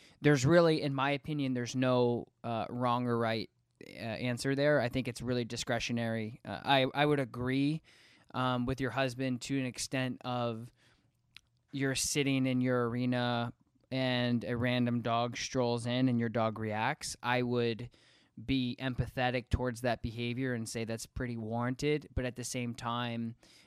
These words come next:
um, you know, taking a step further with obedience to, I mean, for me, <clears throat> um, let me give you an example. If I'm out in a heel with my dogs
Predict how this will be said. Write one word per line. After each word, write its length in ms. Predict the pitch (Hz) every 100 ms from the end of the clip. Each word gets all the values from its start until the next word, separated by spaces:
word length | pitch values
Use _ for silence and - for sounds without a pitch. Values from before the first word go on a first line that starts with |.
| _
um, 460 | 113 117 113 110 -
you 100 | 139
know, 80 | 123
taking 320 | 120 139 123 127
a 80 |
step 280 | 117 - -
further 460 | - 135 131 123 120
with 180 | 120 123
obedience 640 | 113 120 120 120 - -
to, 260 | - 123 - - -
I 60 | 147
mean, 180 | 165 156
for 200 | - 147
me, 360 | 147 156 185 - _ -
<clears throat> 460 | 175 135 - -
um, 260 | 139 135 131
let 100 | 147
me 80 | 156
give 140 | 147
you 40 | 143
an 40 |
example. 580 | 127 123 123 123 110 - -
If 160 | 135 147
I'm 180 | 156 160
out 260 | 156 143 -
in 100 | 135
a 60 |
heel 360 | 120 139 139 131
with 160 | 127 123
my 180 | 120 123
dogs 480 | 127 127 143 139